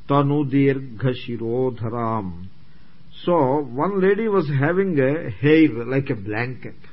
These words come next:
Very huge hair. Uh, so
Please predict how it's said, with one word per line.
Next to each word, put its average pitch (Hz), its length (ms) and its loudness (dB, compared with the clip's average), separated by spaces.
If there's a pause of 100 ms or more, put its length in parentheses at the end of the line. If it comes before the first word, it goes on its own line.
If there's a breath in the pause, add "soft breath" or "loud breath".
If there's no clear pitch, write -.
(640)
Very 143 460 -4
huge 95 880 -8
hair. 139 300 -8 (2000)
Uh, 120 200 -12 (120)
so 131 460 -2